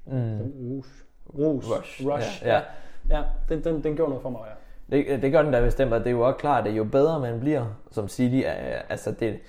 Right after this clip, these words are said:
Speaker 1: det, det snakker man faktisk også for lidt om, men det er et afsnit for os selv, hvor vanvittigt det er, man har lavet en fodboldklub så hurtigt, så succesfuld, som
Speaker 2: Ja, ja.
Speaker 1: de har gjort, de
Speaker 2: Ja.
Speaker 1: ejer. Men det, det må være en special på et andet tidspunkt. Øh, men det er klart, jo, jo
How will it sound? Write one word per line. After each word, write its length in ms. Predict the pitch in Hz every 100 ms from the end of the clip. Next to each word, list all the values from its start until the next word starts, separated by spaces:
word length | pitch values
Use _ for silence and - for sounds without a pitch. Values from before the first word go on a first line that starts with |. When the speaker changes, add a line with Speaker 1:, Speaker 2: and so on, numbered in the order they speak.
| - -
Speaker 1:
det, 160 | 123 -
det 80 | 123
snakker 300 | 123 113 123
man 100 | 104
faktisk 240 | 107 110
også 120 | 110
for 60 | -
lidt 140 | 117
om, 100 | 113
men 120 | 110 113
det 40 |
er 40 | 113
et 100 | 113
afsnit 240 | 120 120
for 140 | -
os 100 | 107
selv, 240 | - 120 104
hvor 100 | 110
vanvittigt 520 | 110 113 131 110 92
det 80 | 104
er, 40 |
man 120 | 107
har 120 | 101 107
lavet 140 | 107
en 60 | 107
fodboldklub 540 | 123 120 113 - 101
så 140 | -
hurtigt, 320 | 107 117 117 113
så 140 | 113
succesfuld, 560 | 110 104 110 104 - 165
som 100 | 175
Speaker 2:
Ja, 80 |
ja. 60 | 170
Speaker 1:
de 60 | 101
har 120 | 98
gjort, 280 | 110 101 -
de 40 |
Speaker 2:
Ja. 60 | 151
Speaker 1:
ejer. 200 | 123 110 - - - -
Men 160 | 120 117
det, 240 | 131 123
det 80 | 131
må 80 | 131
være 120 | 113
en 80 | 113
special 360 | 127 120 113
på 100 | 104
et 60 | 110
andet 200 | 110 117
tidspunkt. 420 | 120 113 104 98 - - - - -
Øh, 400 | 107 98 85 57 - -
men 180 | 127 117
det 100 | 117
er 80 |
klart, 340 | 117 156 151 135
jo, 160 | 127
jo 120 | 110